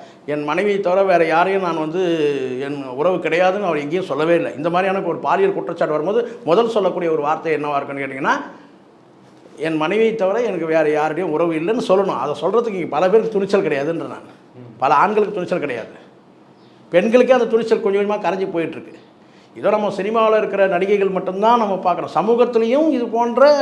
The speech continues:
Speaker 1: ஆ, இருக்கிறாங்க. சினிமான்றது ஒரு வெளிச்சமானன்றதுனால வெளிச்சத்துக்கு வந்து உடனே தெரியுது, அவ்வளவுதான்.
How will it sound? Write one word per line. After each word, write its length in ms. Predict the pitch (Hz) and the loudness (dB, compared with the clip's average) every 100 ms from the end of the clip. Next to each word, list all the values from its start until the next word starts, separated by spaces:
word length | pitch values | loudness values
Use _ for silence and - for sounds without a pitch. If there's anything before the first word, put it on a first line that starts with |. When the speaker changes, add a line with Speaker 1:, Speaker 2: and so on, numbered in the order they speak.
| 247 202 175 151 131 - - - - - | 4 4 2 -2 -6 -12 -20 -20 -20 -12
Speaker 1:
ஆ, 180 | 117 139 151 143 143 139 135 127 117 - - | -8 -6 -6 -6 -4 -6 -6 -10 -14 -18 -10
இருக்கிறாங்க. 540 | - 208 240 202 - - - - - - - - - - - - - - - | -4 2 4 2 0 -10 -18 -20 -20 -20 -20 -20 -20 -20 -20 -20 -20 -20 -10
சினிமான்றது 800 | 202 254 294 302 277 247 254 302 | -6 0 4 6 4 2 0 4
ஒரு 300 | 247 220 196 | 6 6 6
வெளிச்சமானன்றதுனால 840 | 220 254 262 254 247 208 202 233 269 | 2 6 4 4 2 0 0 2 4
வெளிச்சத்துக்கு 340 | 240 262 220 | 4 2 0
வந்து 300 | 180 170 208 | 0 0 2
உடனே 180 | 170 190 | 2 0
தெரியுது, 340 | 180 147 113 | -2 -4 -6
அவ்வளவுதான். 380 | 101 165 220 - | -6 -6 -4 -6